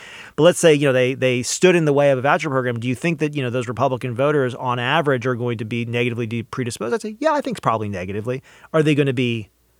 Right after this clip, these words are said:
you know, extremely disposed? Are they gonna be very unlikely to support this candidate in the future, even given that they've done all these other things? And I think the thing is, is that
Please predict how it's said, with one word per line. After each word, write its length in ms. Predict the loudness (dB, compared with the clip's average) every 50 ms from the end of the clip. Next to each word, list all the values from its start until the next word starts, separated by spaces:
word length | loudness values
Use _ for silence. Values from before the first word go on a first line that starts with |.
| _ _ _ _ _
you 140 | _ -6 -6
know, 80 | -6 -6
extremely 800 | -10 -8 -6 -6 -6 -6 -8 -6 -6 -4 -2 -2 -2 -2 -2 -2
disposed? 340 | -2 -4 -6 -4 -6 -2 -2
Are 40 | 0
they 60 | -2
gonna 100 | -2 -2
be 80 | -4 -6
very 440 | -6 -4 0 2 4 4 6 6 6
unlikely 440 | 6 6 4 2 0 2 0 -2
to 60 | -2 -2
support 340 | -4 -4 -2 -2 -2 -2
this 140 | -2 -6 -8
candidate 340 | -6 -6 -4 -4 -2 -2 -2 -2
in 60 | -2
the 60 | -6 -6
future, 380 | -4 -4 -4 -2 -2 -4 -4 -4 _
even 300 | 0 0 2 2 2 4
given 240 | 4 4 4 4 0
that 60 | 0
they've 100 | 0 2
done 140 | 2 2 2
all 100 | 2 2
these 160 | 2 2 2
other 180 | 2 2 0 -2
things? 320 | -2 -2 -2 -2 0 -2
And 80 | -2 -2
I 60 | 0
think 220 | 0 -2 -2 0
the 80 | -2 -4
thing 200 | -2 -2 -4 2
is, 260 | 2 4 4 4 2 0
is 120 | -4 -2
that 200 | 0 0 0 0